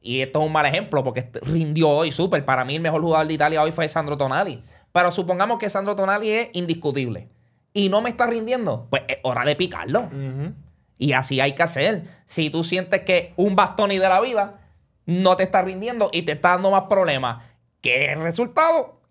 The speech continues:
Speaker 1: hora de picarlo. Hay que darle oportunidad a muchos chamaquitos por ahí que está loco por comerse viva esa cancha y meterle mucha más pasión. Y al único que yo vi hoy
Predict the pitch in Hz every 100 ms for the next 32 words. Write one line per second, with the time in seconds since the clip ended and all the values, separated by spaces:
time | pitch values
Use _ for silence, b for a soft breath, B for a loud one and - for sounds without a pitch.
0 | - 131 131 131 180 240 202 175 170 -
1 | - 147 143 196 208 220 220 214 226 214
2 | 196 220 233 220 220 220 226 226 208 196
3 | 247 220 196 180 254 226 226 214 202 185
4 | 220 208 214 220 185 196 208 233 - 196
5 | 175 190 175 170 185 202 208 214 208 208
6 | 196 - - 240 156 b b b b -
7 | 156 160 180 220 233 226 226 226 214 220
8 | 196 127 -